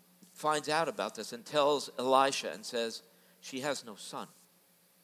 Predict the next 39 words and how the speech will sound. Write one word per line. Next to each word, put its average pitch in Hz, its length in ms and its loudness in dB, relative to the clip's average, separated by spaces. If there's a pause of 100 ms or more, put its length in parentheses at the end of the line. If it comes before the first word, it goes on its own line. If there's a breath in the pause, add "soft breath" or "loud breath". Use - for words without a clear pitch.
(1200 loud breath)
And 165 80 -14
you 165 60 -4
see, 214 180 0
in 180 80 -2
those 190 220 -2
days, 170 320 -2
if 123 100 -14
you 170 80 -8
don't 170 140 -8
have 165 160 -6
a - 40 -8
son, 156 460 -8 (540 soft breath)
it's - 160 -8
shameful. 185 580 -8 (1300 soft breath)
It's 139 160 -6
actually, 185 340 -4
sometimes 180 420 -6
they 156 100 2
thought 175 400 -2
that 156 160 2
it 143 60 -4
was 139 140 -6
even 151 260 -8
the 127 80 -4
curse - 340 -10
of 190 160 -12
God 120 360 -2 (260 soft breath)
that 123 140 -4
you 139 80 -6
don't 131 180 -6
have 127 140 -6
a 131 60 -8
son. 104 320 -10 (1800 soft breath)
And 113 80 -10
Elisha 139 480 2
calls 131 540 0 (240)
Gehazi 127 460 0
and 120 80 -12
says, 120 300 -6